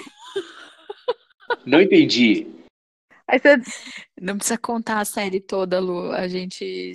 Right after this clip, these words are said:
Speaker 3: faz uma ideia, mais ou menos, do que que é.
Speaker 1: Não, eu quero dizer que passa,
Speaker 3: É,
Speaker 1: passa
Speaker 3: me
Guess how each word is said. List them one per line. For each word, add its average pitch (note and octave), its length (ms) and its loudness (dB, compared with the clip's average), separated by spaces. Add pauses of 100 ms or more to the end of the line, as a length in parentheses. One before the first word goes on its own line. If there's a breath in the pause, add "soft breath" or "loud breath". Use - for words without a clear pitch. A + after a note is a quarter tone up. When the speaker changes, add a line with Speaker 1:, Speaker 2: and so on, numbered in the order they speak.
Speaker 3:
faz F#3+ 300 -8
uma G#3 160 -4
ideia, F#3+ 340 -4
mais F#3 220 -8
ou F#3 80 -6
menos, F3+ 260 -8
do F3+ 100 -10
que F3+ 180 -12
que - 160 -6
é. F3 200 -4
Speaker 1:
Não, C4+ 220 4
eu - 60 2
quero G3 180 4
dizer C4 240 2
que - 120 -4
passa, - 320 0
Speaker 3:
É, - 20 -2 (120)
Speaker 1:
passa E3+ 200 6
Speaker 3:
me F3+ 60 4